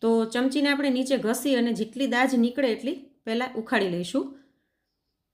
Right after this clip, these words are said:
પહેલી વખત તો જ્યારે દૂધ બળી ગયું ને, તો તપેલી જોઈને હું ટેન્શનમાં આવી ગઈ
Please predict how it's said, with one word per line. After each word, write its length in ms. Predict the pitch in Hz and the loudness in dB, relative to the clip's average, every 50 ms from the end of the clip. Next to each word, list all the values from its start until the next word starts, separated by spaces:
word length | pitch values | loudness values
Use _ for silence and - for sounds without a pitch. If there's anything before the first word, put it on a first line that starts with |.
| _ _ _ _ - | _ _ _ _ -2
પહેલી 240 | 233 240 247 262 262 | 0 2 2 2 2
વખત 260 | 254 262 262 294 277 277 | 0 0 -2 -4 -4 -2
તો 80 | 269 240 | -2 0
જ્યારે 260 | 226 240 240 247 233 | 2 2 2 0 0
દૂધ 220 | 208 233 240 226 | -2 -2 -2 -2
બળી 280 | 214 202 226 233 262 269 | -2 0 0 2 2 2
ગયું 260 | 269 277 285 285 254 | 2 2 2 2 0
ને, 160 | 190 175 175 - _ _ | -4 -6 -8 -12 _ _
તો 80 | - 196 | -10 -8
તપેલી 400 | 180 220 220 220 262 254 262 247 | -6 -4 -2 -2 0 0 0 2
જોઈને 240 | 220 247 254 269 277 | 2 2 2 2 4
હું 200 | 269 269 269 269 | 4 4 2 2
ટેન્શનમાં 480 | 208 196 220 214 - 262 247 233 214 | 0 -2 -2 -2 -2 -2 0 0 -2
આવી 100 | 196 190 | -2 -2
ગઈ 300 | 180 170 226 294 - - | -4 -4 -6 -6 -8 -14